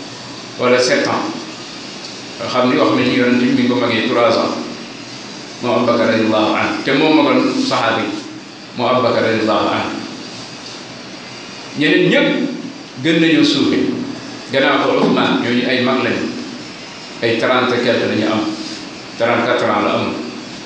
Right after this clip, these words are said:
Ñeneen ña, euh, ñi ci gën a tuuti am ay quinze ans, ñi am ay douze ans. Ñooñu ci boppam ñoo yor daawa bi.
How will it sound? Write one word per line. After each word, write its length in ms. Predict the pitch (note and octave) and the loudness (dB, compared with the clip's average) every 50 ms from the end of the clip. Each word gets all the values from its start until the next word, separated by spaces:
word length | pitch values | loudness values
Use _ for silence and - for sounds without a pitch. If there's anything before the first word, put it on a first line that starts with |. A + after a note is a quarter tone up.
| - - - - - - - - - | -14 -14 -14 -14 -14 -16 -12 -6 -2
Ñeneen 340 | B2 C#3 C#3+ D#3+ D#3+ D3 D#3+ | 0 2 2 4 4 6 6
ña, 100 | D3+ D3 C#3+ D3 D3+ - - - - - - - - - - - | 4 4 4 2 2 0 -2 -4 -6 -8 -10 -12 -14 -14 -6 -2
euh, 640 | C3+ C3+ C#3 C#3 C#3 C#3 C#3 C#3 C#3 - - - C#3+ D3 | 2 4 4 6 6 6 4 4 2 0 -2 -4 -4 -6
ñi 60 | C#3 | -4
ci 160 | - E3+ D#3+ D#3 | -2 0 2 2
gën 240 | D#3+ D#3+ D#3+ D#3 | 4 4 4 4
a 40 | D3 | 4
tuuti 460 | D3 - - D4 - - - - - - - - - - - - - - - | 4 4 4 4 4 4 2 2 0 0 -2 -6 -8 -8 -10 -12 -12 -8 -2
am 240 | C3 C3+ C#3+ C#3+ C#3 C#3 | 0 2 2 2 2 2
ay 340 | C3+ C3 C3 B2+ B2+ B2+ B2 - - - - - - - | 2 2 2 2 2 2 0 -2 -4 -6 -6 -8 -8 -4
quinze 300 | - D3+ C#3+ D3 C#3+ C#3 B2 | 0 2 2 4 4 2 2
ans, 180 | A#2+ A#2 A#2+ | 2 2 2
ñi 100 | B2 B2+ B2 | 2 2 2
am 140 | C3 C3 B2 | 2 2 2
ay 200 | A#2+ A#2+ A#2+ A#2 | 2 2 2 2
douze 200 | A#2+ B2 A#2+ A#2+ | 2 2 2 2
ans. 160 | A#2+ A#2+ A#2+ A#2+ - - - - - - - - - - - - - - - - - - - - - - - - - - - - B2+ | 2 2 0 0 0 -2 -6 -8 -10 -10 -12 -14 -14 -14 -14 -14 -14 -16 -16 -16 -16 -16 -16 -16 -16 -16 -18 -18 -18 -16 -12 -6 -2
Ñooñu 360 | B2+ B2+ C3+ D3+ - - - | 0 2 4 4 6 6 6
ci 80 | - - | 6 6
boppam 340 | B3 - - - - - | 6 6 4 4 4 2
ñoo 100 | - - | 2 4
yor 220 | - - A3+ A#3 A3+ | 4 4 4 2 2
daawa 300 | A3 G3+ F#3 F3+ F3+ F3+ | 2 2 2 2 0 0
bi. 60 | - | -2